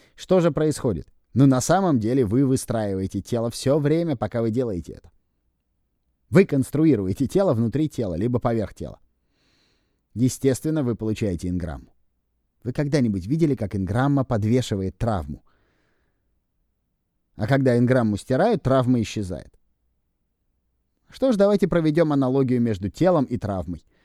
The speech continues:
Вы никогда не стирали тело, с которым вы жили раньше? И где же оно?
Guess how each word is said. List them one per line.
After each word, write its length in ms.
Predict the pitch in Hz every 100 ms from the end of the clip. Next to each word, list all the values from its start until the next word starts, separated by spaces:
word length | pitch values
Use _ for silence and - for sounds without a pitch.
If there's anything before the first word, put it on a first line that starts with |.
| _ _ _ _ _ _
Вы 120 | 117
никогда 380 | 139 135 131 127
не 120 | 120
стирали 440 | 110 127 127 127 123
тело, 300 | - 220 202
с 60 |
которым 360 | 139 120 113 101
вы 80 | 98
жили 240 | 104 92
раньше? 360 | 90 78 - _ _ _ _ _ _ _ _ _ _ _ _ _ _ -
И 120 | 160
где 260 | 165 175
же 100 | 135
оно? 240 | 110 85